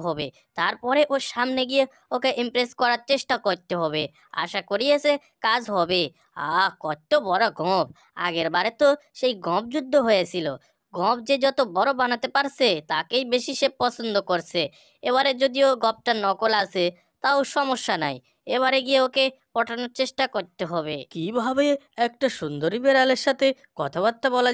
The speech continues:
যায়, তার সব কিছু এই বইয়ের মধ্যে লেখা রয়েছে। আমাকে বইটা পুরো কমপ্লিট করে ফেলতে হবে, তারপরে ওর সাথে আমি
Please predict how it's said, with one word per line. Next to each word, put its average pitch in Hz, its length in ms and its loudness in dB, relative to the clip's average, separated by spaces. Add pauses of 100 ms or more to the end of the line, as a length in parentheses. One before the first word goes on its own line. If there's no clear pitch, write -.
যায়, 247 140 4 (260)
তার 160 200 0
সব 190 140 0 (100)
কিছু 247 200 -4 (220)
এই 233 80 2 (100)
বইয়ের 202 320 4
মধ্যে 233 220 0 (100)
লেখা 165 280 0
রয়েছে। 139 300 -4 (360)
আমাকে 165 260 -8 (100)
বইটা 202 300 0 (100)
পুরো 254 200 2 (160)
কমপ্লিট 208 380 0 (100)
করে 240 200 4
ফেলতে 196 340 0
হবে, 143 200 -2 (360)
তারপরে 214 480 2
ওর 247 140 0
সাথে 240 260 0
আমি 233 120 0